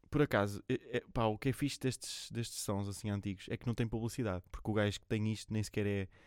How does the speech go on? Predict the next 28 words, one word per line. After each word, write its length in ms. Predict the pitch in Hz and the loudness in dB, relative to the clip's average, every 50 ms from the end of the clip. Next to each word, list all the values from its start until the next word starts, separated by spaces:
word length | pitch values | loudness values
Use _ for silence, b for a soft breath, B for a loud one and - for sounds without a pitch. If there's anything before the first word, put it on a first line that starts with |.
| B B B B B B B B B B B | B B B B B B B B B B B
nem 120 | 117 113 | 4 4
sequer 220 | 104 - - 113 110 | 4 4 4 4 6
é 60 | 104 | 6
os 100 | 104 98 | 4 2
Desert, 340 | 101 98 98 117 139 131 - | 0 2 4 2 2 2 0
não 180 | 107 101 98 92 | 0 0 0 0
sei 140 | - 110 | -2 -4
se 60 | 98 110 | -4 -4
eles 140 | 101 - | -6 -4
têm 200 | - - 104 101 | -2 -2 -2 0
conta 280 | - 104 104 98 - 107 | 0 0 0 0 0 -2
de 80 | 101 104 | 0 -2
YouTube, 360 | 101 95 - 107 104 101 101 | -2 -2 -2 -4 -4 -2 -4
não 120 | 101 98 | -6 -6
sei 180 | - - 98 95 | -4 -4 -4 -2
bem. 160 | 92 92 95 - - _ _ _ _ _ _ _ _ _ - | -2 -4 -4 -8 -12 _ _ _ _ _ _ _ _ _ -6
Hum, 760 | 113 110 110 107 107 107 104 104 104 104 104 104 104 104 101 - - _ _ _ _ _ _ _ _ _ _ - - _ _ _ _ - - _ _ _ | -2 0 2 2 2 2 0 0 -2 -2 -2 -4 -4 -6 -8 -10 -14 _ _ _ _ _ _ _ _ _ _ -20 -20 _ _ _ _ -14 -14 _ _ _
tem 120 | - 117 | -2 -2
aqui 120 | 104 98 117 | -2 0 0
uma 160 | 107 104 101 | 0 0 0
página, 420 | - - 107 107 101 107 104 101 - | 0 2 0 2 2 0 -2 -4 -2
uma, 260 | 117 117 113 110 107 | 0 2 2 2 2
um 200 | - 110 110 107 | 2 0 -2 -2
canal 300 | 101 - 110 107 107 110 | 0 0 0 2 2 0
que 120 | 107 - 110 | 0 0 -2
é 80 | 101 | 0
Desert 340 | 98 104 101 98 110 110 101 - _ - | 0 0 0 0 0 -2 -2 -4 _ -2
Topic, 360 | - 107 107 - - 113 | 0 0 0 -2 -4 -8